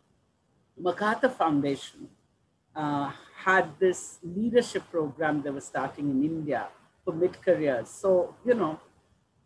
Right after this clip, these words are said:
I was synonymous by then with mid-careers. I had experience, so they thought, "Why not her?" So I ended up working with MacArthur Foundation in India when I came back, and I set up their office. I set up a fellowship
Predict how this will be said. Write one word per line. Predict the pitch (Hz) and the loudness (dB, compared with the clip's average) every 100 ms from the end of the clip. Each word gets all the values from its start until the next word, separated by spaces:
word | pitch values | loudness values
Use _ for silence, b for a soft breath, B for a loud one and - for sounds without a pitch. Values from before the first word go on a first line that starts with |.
| _ | _
I | 190 | 0
was | 202 | 0
synonymous | 202 214 196 196 202 190 185 | -2 -2 0 2 2 -2 -2
by | - 156 | 0 0
then | 147 156 160 | 2 0 0
with | 160 139 | -4 -6
mid-careers. | 156 156 - 147 147 151 151 | -6 -4 -2 -2 0 0 2
I | 147 | 0
had | 156 151 156 | 0 -2 -8
experience, | 135 - 156 151 151 147 - | -12 -8 -4 -2 0 -2 -4
so | 147 | -6
they | 151 | -8
thought, | 151 156 156 139 139 | -4 -2 -2 -4 -2
"Why | 165 185 | 2 4
not | 180 170 - - | 2 0 -4 -8
her?" | 135 120 - - - - _ _ | -6 -6 -10 -10 -10 -10 _ _
So | - - 226 - | -8 -2 -2 2
I | 185 190 190 | 4 4 4
ended | 190 202 | 4 2
up | 185 180 160 | 2 2 0
working | 160 - 170 165 | -2 -2 -10 -6
with | 156 | -6
MacArthur | 147 147 147 147 - | -4 -4 -2 -4 -4
Foundation | 151 139 135 135 135 135 - 151 143 143 - | -8 -4 -2 0 -2 -4 -6 -2 0 0 -2
in | 180 190 196 160 | -4 -4 -2 -2
India | 147 143 139 | 0 0 0
when | 135 131 | -2 -6
I | 131 - | -8 -6
came | 143 131 | -2 0
back, | 120 120 143 165 - | 0 0 0 -2 -4
and | 127 | -4
I | |
set | 123 - 135 - | -6 -4 -4 -2
up | - - | -6 -2
their | 135 120 | -2 0
office. | 117 - 131 - _ b b _ | -4 -6 -8 -8 _ b b _
I | 139 | -10
set | - - 185 | -6 -4 -4
up | 190 | -4
a | |
fellowship | 185 - 147 151 139 | -6 -4 -4 -4 -12